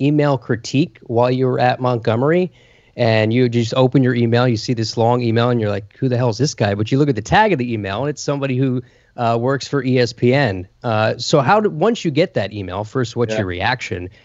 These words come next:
Speaker 1: And then how do you harbor that relationship and eventually land at E S P N?
Speaker 2: Yeah, so this is, like, my first week in Montgomery where I got that email.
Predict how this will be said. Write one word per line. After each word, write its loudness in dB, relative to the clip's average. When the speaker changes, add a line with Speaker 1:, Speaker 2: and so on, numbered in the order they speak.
Speaker 1:
And -6
then -4
how 0
do -2
you -2
harbor -2
that -2
relationship 0
and 4
eventually 0
land -2
at 0
E -2
S -4
P -2
N? -2
Speaker 2:
Yeah, 2
so -2
this 2
is, -2
like, 0
my -2
first -2
week -2
in 0
Montgomery 0
where -6
I -8
got -4
that 0
email. -4